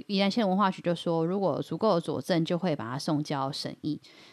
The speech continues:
那这其实是我觉得头城镇的证明代表、游戏才代表是真的蛮厉害的，他对一些历史文化工作都非常的熟悉。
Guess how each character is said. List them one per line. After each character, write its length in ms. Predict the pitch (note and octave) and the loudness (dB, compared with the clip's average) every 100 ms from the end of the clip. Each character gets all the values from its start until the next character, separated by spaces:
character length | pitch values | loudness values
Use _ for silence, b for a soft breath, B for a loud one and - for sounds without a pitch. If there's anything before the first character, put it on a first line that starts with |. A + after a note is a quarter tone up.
| B | B
那 80 | C#4 | 2
这 180 | C#4 E4 | 4 2
其 200 | - A3+ | 4 2
实 140 | A#3 | 2
是 160 | - C4+ | 2 4
我 120 | G3+ | 6
觉 60 | C4 | 4
得 80 | |
头 180 | D4 A3+ | 4 4
城 200 | A#3 G#3+ | 6 6
镇 320 | C4+ A#3+ G#3+ | 4 4 4
的 180 | F#3+ F3+ | 2 2
证 120 | B3+ A3+ | 2 2
明 120 | F#3+ | 4
代 140 | G3+ | 2
表、 180 | F3 C#3+ | 2 2
游 120 | D#3 | 0
戏 160 | D#3 F3 | 0 -2
才 160 | F3 | 0
代 120 | F3 F3 | 2 4
表 160 | D3+ | 2
是 140 | D3+ F3+ | 0 2
真 120 | F3+ | 4
的 80 | D#3 | 4
蛮 180 | - D3+ | 4 2
厉 140 | D3+ | 2
害 180 | - D3 | 0 -4
的， 100 | - | -4
他 180 | - G#3 | 0 2
对 200 | A3+ G3+ | 4 4
一 60 | G3 | 2
些 240 | - G#3 | 0 2
历 140 | G#3+ F#3 | 2 2
史 220 | - C#3 | 0 0
文 120 | C#3+ | 2
化 140 | F#3+ | 2
工 240 | F3 E3 E3+ | 4 2 2
作 320 | F#3 E3 D3 | 2 2 2
都 200 | D#3+ D#3 | 0 0
非 120 | F#3 | 0
常 120 | E3+ | 0
的 100 | C3+ | -2
熟 220 | C#3+ C3+ - | -4 -6 -6
悉。 280 | - C#3 | -6 -6